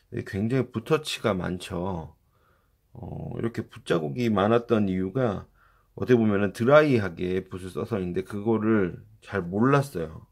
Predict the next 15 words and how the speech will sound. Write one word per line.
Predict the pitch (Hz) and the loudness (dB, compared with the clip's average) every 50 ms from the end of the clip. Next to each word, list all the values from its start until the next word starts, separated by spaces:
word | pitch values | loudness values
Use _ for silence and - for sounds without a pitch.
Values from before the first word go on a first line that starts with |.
| _ _ _ _ _ _ _ _ _ _ _ _ _ _ _ _ _ _ _ _ | _ _ _ _ _ _ _ _ _ _ _ _ _ _ _ _ _ _ _ _
어, | - - 95 92 95 92 95 95 95 92 92 92 92 92 92 95 98 98 101 101 98 - | -14 -12 -10 -8 -8 -8 -8 -8 -8 -10 -10 -10 -10 -10 -10 -10 -10 -10 -10 -10 -2 4
레몬 | 107 120 135 151 156 165 160 | 4 4 6 4 0 0 0
그리기도 | 143 127 123 110 113 110 95 110 101 | 0 -2 0 -2 -2 -2 -2 -4 -6
보면은 | 92 95 92 95 95 110 131 123 101 90 87 _ _ _ - - _ _ | -6 -8 -6 -6 -6 -4 -6 -6 -6 -8 -12 _ _ _ -20 -20 _ _
어떻게 | _ - - 120 | _ -4 -2 -2
보면 | 110 107 107 104 101 101 98 98 - - - _ _ _ _ _ _ _ _ _ _ _ _ _ _ | 0 0 0 0 0 -2 -2 -4 -8 -12 -16 _ _ _ _ _ _ _ _ _ _ _ _ _ _
굉장히 | - 98 101 101 92 | -10 -6 -6 -6 -6
간단한, | - 104 101 107 107 110 _ - 135 131 131 131 131 131 127 120 - - - - - - 117 120 113 120 123 120 104 92 87 82 - - _ _ _ _ _ _ _ _ _ _ _ _ _ _ _ _ _ _ | -6 -6 -6 -6 -8 -4 _ 0 2 2 2 0 -2 -2 -2 -4 -4 -8 -14 -20 -14 -6 -2 2 4 4 4 4 2 0 -4 -6 -10 -14 _ _ _ _ _ _ _ _ _ _ _ _ _ _ _ _ _ _
어, | - - - - - - - - - 127 - | -12 -10 -10 -10 -10 -12 -14 -14 -16 -18 -4
그라데이션으로도 | - 120 120 131 123 123 120 113 110 107 98 98 95 90 92 92 92 92 95 | 4 6 6 6 8 6 4 4 4 -2 -4 -4 -2 -2 -2 -2 -2 -4 -4
효과적인 | 117 139 139 156 151 139 143 123 113 110 104 98 | -6 -2 0 2 2 2 2 0 0 0 -2 -2
방법들을 | 90 92 92 92 92 95 - - 98 98 95 | -4 -4 -4 -4 -4 -4 -4 -4 -2 -2 0
낼 | 90 95 95 | 0 0 -2
수가 | 95 - 107 110 | -2 -2 -4 -2
있는데, | 98 90 85 85 82 101 101 92 85 82 | -2 -2 -4 -6 -6 -6 -6 -6 -8 -12